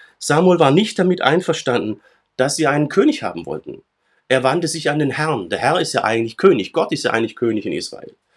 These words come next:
Aber der antwortet ihm, "Erfülle ihnen nur ihren Wunsch." Boah, das war für Samuel bestimmt noch mal ein Schlag. Nee, oder?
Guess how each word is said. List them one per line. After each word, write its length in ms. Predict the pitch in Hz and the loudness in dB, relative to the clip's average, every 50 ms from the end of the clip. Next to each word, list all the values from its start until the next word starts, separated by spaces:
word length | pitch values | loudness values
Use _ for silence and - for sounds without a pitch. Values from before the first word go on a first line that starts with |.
| _ _ _ _ _ _ _ _ _ _ _ - | _ _ _ _ _ _ _ _ _ _ _ -2
Aber 180 | 170 170 160 | 2 4 4
der 200 | 147 160 170 - | 4 4 2 2
antwortet 440 | 147 160 165 147 143 147 160 151 - | 2 0 0 -2 -2 -4 -4 -4 -4
ihm, 260 | 117 151 156 156 - - | -4 -4 -2 -4 -2 0
"Erfülle 540 | - 139 - - - - 220 254 269 262 - | -2 -2 -2 -4 -8 -8 -4 -2 0 0 -2
ihnen 400 | - 160 156 151 147 135 135 139 | -2 -2 0 2 2 2 2 0
nur 300 | 151 180 202 196 190 - | 0 2 2 2 2 2
ihren 340 | 160 156 151 139 147 143 120 | 2 0 0 0 0 -2 -2
Wunsch." 500 | 113 110 101 87 80 - - - - _ _ _ _ _ _ _ - | -4 -4 -4 -6 -8 -12 -14 -14 -16 _ _ _ _ _ _ _ -14
Boah, 440 | 127 107 101 95 85 65 - - - _ _ _ _ _ _ _ | -6 -2 0 0 0 0 -2 -6 -12 _ _ _ _ _ _ _
das 200 | - 147 151 139 | -8 -8 -2 2
war 160 | 139 123 - | 2 2 2
für 120 | - 123 110 | 2 -2 -2
Samuel 440 | 104 107 104 113 117 110 107 101 - | 0 0 0 0 0 -2 -4 -6 -8
bestimmt 460 | - 98 - - 123 123 120 - - - _ _ _ _ _ _ | -10 -10 -8 -4 -4 -4 -4 -6 -12 -20 _ _ _ _ _ _
noch 300 | - 107 110 120 120 120 | -2 4 6 6 6 6
mal 220 | 110 98 87 76 78 | 2 -2 -2 -2 -2
ein 60 | 80 | -4
Schlag. 420 | - - 90 76 71 - - - _ _ _ _ _ _ - | -6 -6 -6 -6 -6 -6 -10 -16 _ _ _ _ _ _ -8
Nee, 340 | 90 101 107 107 98 - - | -4 -4 -2 -2 -4 -4 -2
oder? 340 | 104 127 185 220 226 226 | 0 0 0 0 -4 -6